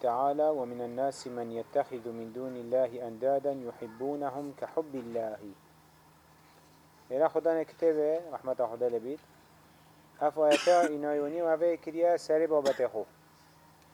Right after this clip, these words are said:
كأيك النوع دية الشركة دي وما ديار كات. يعني كأيك النوع الشركة ده مروي بسماح وبارزيد. يعني كأبي تدري جناحه يا مازن ده. چونكي مروف نزانيد.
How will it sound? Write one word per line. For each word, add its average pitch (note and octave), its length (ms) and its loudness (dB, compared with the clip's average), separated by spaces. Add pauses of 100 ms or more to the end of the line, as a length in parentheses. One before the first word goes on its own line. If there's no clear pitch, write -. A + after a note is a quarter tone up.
(840)
كأيك E3+ 440 0
النوع D3 400 0
دية D3 440 -4
الشركة C#3+ 340 -2
دي C3 100 0
وما A#2+ 200 -4
ديار G#2+ 320 -6 (100)
كات. C#3 180 -2 (960)
يعني B2+ 120 -8
كأيك B2+ 340 -4
النوع A#2 300 -6
الشركة C3 520 -4
ده C#3+ 120 -2
مروي B2 220 -4
بسماح A#2+ 420 -4
وبارزيد. B2+ 600 2 (680)
يعني C3+ 180 0
كأبي D3+ 240 2
تدري C#3 300 0
جناحه C3 480 0
يا B2+ 120 0
مازن A#2+ 400 -4
ده. B2+ 240 0 (560)
چونكي E3 500 -6 (120)
مروف C#3+ 260 -4
نزانيد. E3+ 540 0